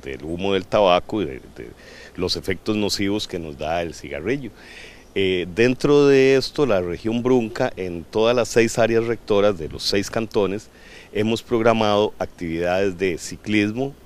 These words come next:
y actividades de atletismo, que precisamente empiezan el nueve en Corredores, con lo que es la actividad de, de, de ciclismo allá,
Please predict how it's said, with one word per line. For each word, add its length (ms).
y 260
actividades 600
de 80
atletismo, 540
que 120
precisamente 800
empiezan 560
el 280
nueve 520
en 520
Corredores, 720
con 580
lo 220
que 320
es 80
la 60
actividad 480
de, 100
de, 800
de 80
ciclismo 540
allá, 260